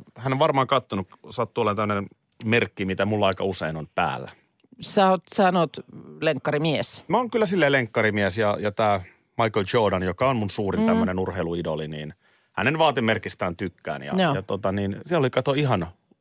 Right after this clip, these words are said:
Speaker 1: uunituoreet laatikossa.
Speaker 2: Oi, oi. No, mikäs siinä?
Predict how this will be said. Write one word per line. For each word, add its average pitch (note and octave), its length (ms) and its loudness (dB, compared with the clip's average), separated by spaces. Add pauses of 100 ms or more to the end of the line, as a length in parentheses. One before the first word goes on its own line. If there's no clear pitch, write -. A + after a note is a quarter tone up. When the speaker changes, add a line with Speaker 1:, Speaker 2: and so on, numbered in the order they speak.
(200)
Speaker 1:
uunituoreet D#2+ 640 0
laatikossa. - 580 -4 (1000)
Speaker 2:
Oi, D#3 380 6
oi. A#2+ 260 4 (1120)
No, D#4 120 6 (760)
mikäs B3 320 0
siinä? D#3 300 2